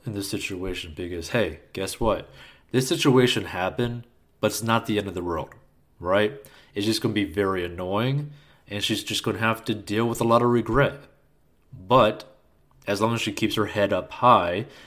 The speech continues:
and as long as her husband stays with her and supports her and loves her and all that kind of stuff, she should be okay mentally and emotionally, right? It's not the end of the world. Now, for him, he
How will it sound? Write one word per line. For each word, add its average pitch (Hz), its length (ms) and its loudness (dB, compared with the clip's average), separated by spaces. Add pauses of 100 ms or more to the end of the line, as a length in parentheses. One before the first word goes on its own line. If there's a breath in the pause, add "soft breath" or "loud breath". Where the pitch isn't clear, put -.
(160 loud breath)
and 98 100 -6
as 101 140 -2
long 104 160 0
as 101 60 -6
her 98 140 -4
husband 101 560 -2
stays 90 520 -4 (140)
with 104 240 -4
her 98 100 0
and 90 140 -6
supports 92 580 -6
her 90 220 -4
and 82 160 -10
loves 90 240 -8
her 85 180 -6
and 85 100 -8
all 85 120 -6
that 87 160 -8
kind 85 120 -14
of 82 60 -10
stuff, 82 420 -10 (960 soft breath)
she - 160 0
should 107 220 0
be 101 180 0
okay 87 460 -4 (340)
mentally 101 460 -4 (340)
and 87 120 -12
emotionally, 87 500 -10 (300)
right? 98 260 -2 (560 soft breath)
It's - 140 -6
not 120 140 2
the 107 180 -4
end 107 100 -4
of 98 80 -10
the 90 80 -8
world. 80 320 -8 (1500 soft breath)
Now, 110 120 -2
for 98 220 0
him, 110 440 2 (320)
he 135 680 2